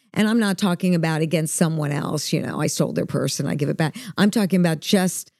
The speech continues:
"Wow, I made that decision that was not wise." What hindered my ability to walk in wisdom? Ah, I didn't have the correct information, or I didn't have the understanding,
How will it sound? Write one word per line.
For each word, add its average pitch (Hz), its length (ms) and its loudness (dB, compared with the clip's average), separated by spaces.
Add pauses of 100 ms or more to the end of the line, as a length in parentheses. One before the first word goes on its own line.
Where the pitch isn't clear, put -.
(320)
"Wow, 226 320 2
I 180 60 4
made 185 300 2
that 190 180 0
decision 175 600 2
that 160 220 0
was 160 460 -2
not 160 240 2
wise." 143 640 0 (1160)
What 185 640 2 (640)
hindered 180 480 4
my 160 180 2
ability 160 480 2
to 147 100 0
walk 147 280 -2
in 151 120 2
wisdom? 147 340 -2 (120)
Ah, 160 400 2
I 151 100 -2
didn't 160 300 2
have 160 480 0 (380)
the 156 100 0
correct 170 400 0
information, 151 960 0 (400)
or 160 220 2
I 147 180 0
didn't 170 420 2
have 160 380 2
the 151 180 0
understanding, 147 840 -2